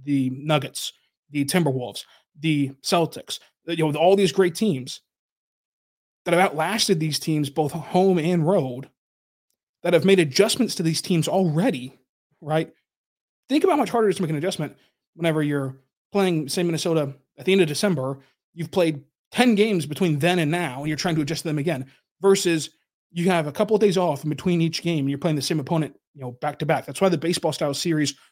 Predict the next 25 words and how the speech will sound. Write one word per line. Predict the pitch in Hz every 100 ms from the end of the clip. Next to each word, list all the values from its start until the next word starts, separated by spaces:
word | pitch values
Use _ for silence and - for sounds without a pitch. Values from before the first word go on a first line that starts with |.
| _ 165
are | 180
so | 185 175
interesting | 185 - 160
in |
the | 151
regular | 165 147 131
season, | 226 190
because | 143 160 143
you |
kinda | 180 151
get | 160 160
to | 147
simulate | - 214 190 160
that | 151 135
a |
little | 135
bit. | 131 135 - _ _ _ _ -
The | 190
Thunder, | 196 330 277 202 - _ _ _
each | 254 277 -
time | 240
they've | 220 196
played | 220
an | 190
opponent, | 143 175 226